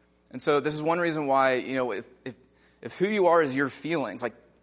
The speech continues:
at the essence, that's who you are, and then somebody disagrees with you, it's seen, it's seen as more than just disagreeing with you, but it's an attack on your essence. And so as Christians,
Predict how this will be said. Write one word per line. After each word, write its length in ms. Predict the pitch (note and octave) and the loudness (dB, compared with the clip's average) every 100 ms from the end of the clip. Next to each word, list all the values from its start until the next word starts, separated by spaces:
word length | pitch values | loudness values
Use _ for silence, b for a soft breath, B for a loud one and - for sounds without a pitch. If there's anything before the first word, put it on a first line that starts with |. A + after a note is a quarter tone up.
| - | -10
at 140 | C3 | -4
the 140 | C#3 F3+ | 2 2
essence, 460 | - C3 - - - | 2 -4 -8 -8 0
that's 220 | C3+ - | 0 2
who 60 | F#3 | 0
you 160 | D3+ | 4
are, 180 | D3 B2 | 4 4
and 120 | B2+ | 0
then 100 | C#3 | -4
somebody 280 | C3 E3 D#3 | -4 -6 -6
disagrees 680 | A#2+ D#3+ E3 B2 C3 G3 F3 | -4 -4 -6 -6 -4 -4 -4
with 200 | C3 A#2+ | -6 -6
you, 380 | A#2 A#2 A2+ A2+ b b b | -6 -6 -8 -12 b b b
it's 160 | B2+ - | -8 -4
seen, 440 | F#3 G3 F3 C3 - | -4 -4 -4 -6 -6
it's 400 | C#3 - C#3+ - | -8 -6 -8 -6
seen 160 | G3+ A#3+ | -4 -4
as 140 | F3 | -4
more 180 | D#3 G3 | -4 -4
than 100 | G#3 | -2
just 180 | D3+ C3 | -6 -6
disagreeing 460 | D3 C3 B2 D3+ | -8 -6 -4 -4
with 160 | D3+ B2+ | -4 -6
you, 80 | C3 | -6
but 120 | B2+ | -6
it's 100 | A#2+ | -6
an 100 | B2 | -8
attack 380 | A#2+ - G3+ G3+ | -6 -2 -2 -2
on 80 | D3 | -6
your 140 | A#2+ | -4
essence. 580 | B2 F#3+ - - - - _ _ _ _ b b b b b b b b b b b b b b | -2 -4 -6 -14 -18 -20 _ _ _ _ b b b b b b b b b b b b b b
And 80 | C3+ | -6
so 120 | E3+ | -2
as 260 | D#3 C#3+ B2 | -2 -2 -6
Christians, 920 | - A#3 C#4 - A#2+ A#2 B2 C3 - | -4 -4 -2 -6 -6 -8 -10 -12 -18